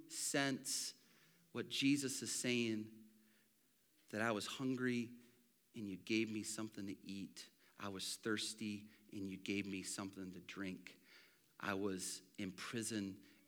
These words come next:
and you visited me. This is what that looks like for us. And he says, "As much as you've done unto the one of the least of these, you've done it for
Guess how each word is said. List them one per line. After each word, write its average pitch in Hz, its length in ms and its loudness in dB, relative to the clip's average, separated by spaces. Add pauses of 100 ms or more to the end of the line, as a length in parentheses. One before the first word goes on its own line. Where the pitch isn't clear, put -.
and 101 160 0
you 92 120 -2
visited 92 600 -4 (400)
me. 92 460 -2 (560)
This 117 520 4 (200)
is 107 420 2 (200)
what 101 260 0 (140)
that 104 240 2 (100)
looks 98 500 -4
like 92 400 -4 (140)
for 95 460 -4 (420)
us. 90 500 -4 (640)
And 95 160 -2
he 92 80 2
says, 98 260 -2
"As 92 160 -4
much 104 240 -2
as 101 120 -8
you've 98 140 -4
done 98 180 0
unto - 200 -4
the 90 100 -4
one 98 220 -4
of 95 80 -4
the 95 80 -4
least 95 340 -4
of 95 60 -8
these, 92 260 -6 (260)
you've 92 220 -8
done 92 200 0
it 90 200 -6 (200)
for 90 460 -8